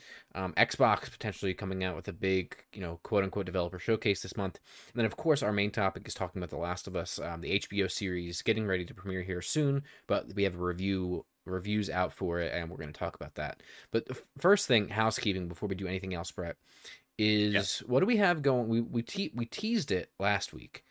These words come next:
Speaker 1: um, but what do we have going on for the hundredth episode, and what can people do, uh, regarding that?
Speaker 2: So if you've been following the channel for a while, you might know we released some merch a couple of weeks back, um, a couple months back, actually.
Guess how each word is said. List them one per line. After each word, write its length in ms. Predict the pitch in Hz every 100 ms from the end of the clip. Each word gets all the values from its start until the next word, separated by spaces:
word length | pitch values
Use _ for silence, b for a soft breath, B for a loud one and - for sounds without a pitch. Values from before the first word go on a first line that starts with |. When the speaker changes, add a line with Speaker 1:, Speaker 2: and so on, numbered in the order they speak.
| b b b -
Speaker 1:
um, 220 | 92 90
but 100 | 95
what 120 | 95
do 40 | 180
we 120 | 214
have 160 | 175 123
going 220 | 113 104
on 180 | 95 90
for 140 | 104
the 180 | 90 90
hundredth 680 | - 104 98 98 90 - - _
episode, 720 | 196 - 101 - 82 85 87 -
and 260 | 90 92
what 180 | 95 107
can 140 | -
people 280 | 107 107 107
do, 340 | 110 123 131 139
uh, 180 | 139 139
regarding 380 | 147 202 127
that? 140 | 85 - _ _ _ _ _ - B B B
Speaker 2:
So 380 | - 165 160 139 -
if 160 | - 147
you've 140 | 147
been 340 | 151 147 131
following 300 | 110 151 151
the 60 | 127
channel 260 | 120 117 110
for 160 | 110
a 60 | 104
while, 320 | 98 95 92
you 120 | 95
might 300 | 101 101 101
know 240 | 92 98 92
we 140 | 98
released 320 | 98 101 104
some 80 | 101
merch 340 | 90 92 - -
a 60 | -
couple 260 | - 95 92
of 60 |
weeks 180 | 92 85
back, 440 | - 87 87 - -
um, 420 | 85 80 78 78 - _ _
a 40 |
couple 140 | 104 98
months 200 | 92 101
back, 280 | - 80 80
actually. 440 | 85 - 87 85